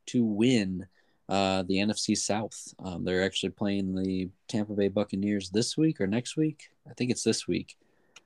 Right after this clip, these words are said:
Um, and that could potentially decide who wins the N F C South. So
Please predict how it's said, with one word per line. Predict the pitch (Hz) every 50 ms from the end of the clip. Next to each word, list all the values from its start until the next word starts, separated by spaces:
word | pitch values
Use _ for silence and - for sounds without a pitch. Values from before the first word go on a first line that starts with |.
| _ _
Um, | - - _ _ _ _ _ _ _ _ _ _ _ _ _ _ -
and | 92 95 92
that | 95 101 -
could | - 92 -
potentially | 95 - - 110 101 - - 95 95 95
decide | 90 92 87 - - - 104 104 107 101 90 85 80 80 - -
who | - 110 107 101
wins | 92 101 104 101 90 90 87
the | 95 92
N | 92 90
F | 92 -
C | - - 92
South. | - - - 92 98 90 - -
So | - - - - - 90 87 85